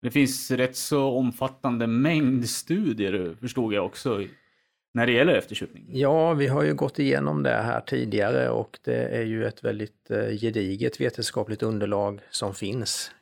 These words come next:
Speaker 2: kring, eh, som vi kallar det för alkoholbelastningsförsök, där man har gett alkohol under kontrollerade former och mätt, eh, alkohol i blod- och urinprover. Så att här har vi ett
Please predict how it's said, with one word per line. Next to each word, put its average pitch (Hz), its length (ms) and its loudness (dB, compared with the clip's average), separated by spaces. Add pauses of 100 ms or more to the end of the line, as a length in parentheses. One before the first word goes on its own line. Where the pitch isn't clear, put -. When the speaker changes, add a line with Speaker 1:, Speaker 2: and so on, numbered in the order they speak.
Speaker 2:
kring, 117 500 -2
eh, 110 320 -2 (420)
som 123 100 -8
vi 113 100 -4
kallar 107 320 0
det 104 80 0
för - 240 -2
alkoholbelastningsförsök, 101 1700 -6
där - 80 -10
man - 180 -10
har - 80 -10
gett 107 200 -10 (540)
alkohol 101 520 -2
under 98 200 -6
kontrollerade 95 680 -4
former 95 440 -4
och 98 120 -4
mätt, - 580 -12
eh, 104 300 -8 (760)
alkohol 98 680 -2
i 101 340 -6
blod- 98 360 -4
och 101 160 -8
urinprover. - 1000 -6 (1500)
Så - 140 -4
att 101 120 -6
här 107 180 -2
har 110 180 -2
vi 104 140 -4
ett - 420 -8